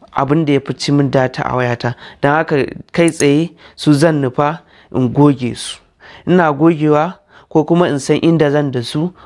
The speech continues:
ko in duba masu amfani, ko in duba masu amfani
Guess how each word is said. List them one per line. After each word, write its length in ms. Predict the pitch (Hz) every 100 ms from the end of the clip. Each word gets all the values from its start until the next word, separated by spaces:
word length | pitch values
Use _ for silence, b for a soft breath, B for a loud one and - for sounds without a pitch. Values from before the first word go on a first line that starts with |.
| _
ko 100 | 170
in 100 | 160
duba 280 | 160 156 143
masu 280 | 123 120
amfani, 600 | - 151 131 131 139 190 - B B B B B _ - - _ _ _ B B _
ko 120 | 165
in 140 | 165
duba 220 | 147 160 156
masu 280 | 135 120 -
amfani 560 | 147 131 131 127 170